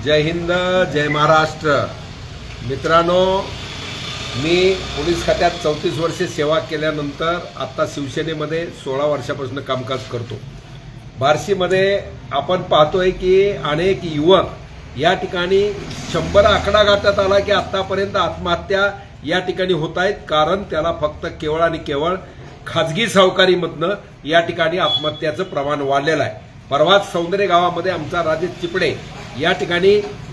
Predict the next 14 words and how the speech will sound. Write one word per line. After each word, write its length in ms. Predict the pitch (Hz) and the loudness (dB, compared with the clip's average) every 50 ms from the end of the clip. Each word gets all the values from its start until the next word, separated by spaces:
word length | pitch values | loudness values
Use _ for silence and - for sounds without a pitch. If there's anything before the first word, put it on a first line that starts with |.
| - - - | -12 -4 -2
त्यांनी 300 | 151 151 175 202 208 196 | 2 4 6 6 4 4
गळफास 420 | 151 160 160 151 - 180 202 202 | 2 0 0 2 4 4 4 4
घेऊन 260 | 190 175 190 202 214 | 6 6 4 6 6
आत्महत्या 500 | 202 180 - - 180 185 175 - - 185 | 4 2 2 2 0 0 0 0 0 -2
केलेली 400 | 180 - - 170 156 160 165 170 | -2 -2 -2 -4 -4 -4 -4 -2
आहे. 200 | 175 175 180 202 | -2 0 0 0
त्याचं 360 | 202 - 180 160 151 - 190 | 0 -2 -4 -4 -2 -2 -4
कारण 420 | 175 - - 175 165 170 190 214 202 | -4 -2 0 2 2 2 2 2 0
सुद्धा 320 | - 196 190 - 185 180 | 0 -2 0 2 0 0
तेच 340 | 175 - - 170 160 - - | 0 0 -2 -4 -4 -2 0
आहे, 240 | 160 139 143 156 196 | 0 0 2 0 0
तेही 460 | - - - - - 175 175 180 214 | -2 -4 -8 -6 -2 2 4 4 4
उजेडामध्ये 600 | 214 190 180 160 180 170 175 170 165 165 165 165 | 2 0 0 2 2 4 4 4 4 2 2 0
आता 480 | 165 156 156 - 175 175 185 - - | 0 0 0 0 0 -2 -2 -2 -6